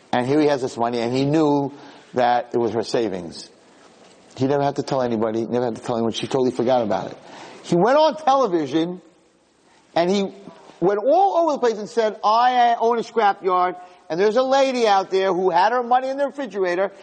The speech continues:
and if you hear this advertisement, please come to the scrapyard. I want to give you back your money." And yesterday, he gave her back with five thousand dollars cash.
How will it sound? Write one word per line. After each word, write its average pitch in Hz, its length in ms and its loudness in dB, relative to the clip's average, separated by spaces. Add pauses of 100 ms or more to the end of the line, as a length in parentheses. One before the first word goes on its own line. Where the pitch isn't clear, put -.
(120)
and 156 100 -4
if 180 100 0
you 285 140 4
hear 302 220 4
this 294 160 0
advertisement, 277 840 0 (280)
please 339 260 2
come 339 220 0
to 320 80 -8
the 311 80 -6
scrapyard. 311 580 2
I 247 60 0
want 247 160 -2
to 233 40 -10
give 233 100 -12
you 220 60 -10
back 190 220 -4
your 165 100 -10
money." 117 260 -10 (640)
And 143 160 -6
yesterday, 185 800 0 (300)
he 190 100 -8
gave 196 240 -2
her 202 80 0
back 170 260 0
with 127 140 -12
five 208 460 -2
thousand 175 400 -4
dollars 147 280 -2
cash. - 400 -10